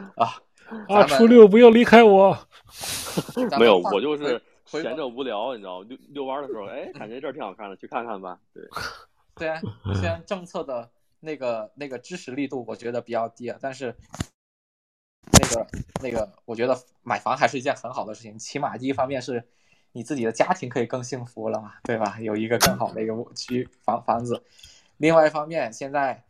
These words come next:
Speaker 1: 那个，那个经济相对不好嘛，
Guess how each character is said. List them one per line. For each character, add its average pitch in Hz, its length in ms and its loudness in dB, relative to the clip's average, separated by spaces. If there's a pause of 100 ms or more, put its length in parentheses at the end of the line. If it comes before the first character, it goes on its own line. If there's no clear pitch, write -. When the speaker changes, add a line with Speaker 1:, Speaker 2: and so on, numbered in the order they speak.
(400)
Speaker 1:
那 123 200 -14
个， 107 380 -12 (120)
那 123 160 -12
个 107 300 -14 (1120)
经 139 180 -6
济 143 100 -4
相 139 160 -2
对 151 80 -2
不 151 140 -6
好 - 260 -10
嘛， - 140 -16